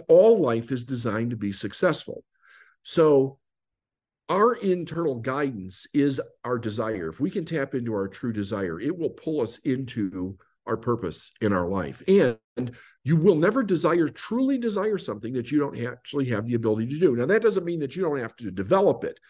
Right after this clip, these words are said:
but it's definitely something that you have the ability to do. And one of the reasons why you're actually here.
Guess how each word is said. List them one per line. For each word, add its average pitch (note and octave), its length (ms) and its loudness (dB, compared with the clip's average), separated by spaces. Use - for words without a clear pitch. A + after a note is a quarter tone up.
but C3+ 140 6
it's B2 200 2
definitely A#2+ 800 -2
something A#2+ 380 0
that G2 100 -2
you A2 140 2
have G#2 200 -2
the G2 140 -2
ability G2 480 -2
to - 140 -14
do. F2+ 240 -2
And F2+ 180 -6
one G2+ 140 -2
of F#2+ 60 -4
the F#2+ 60 -4
reasons F2 640 -8
why F#2 340 2
you're F#2 340 4
actually F2 480 -6
here. D2 480 -4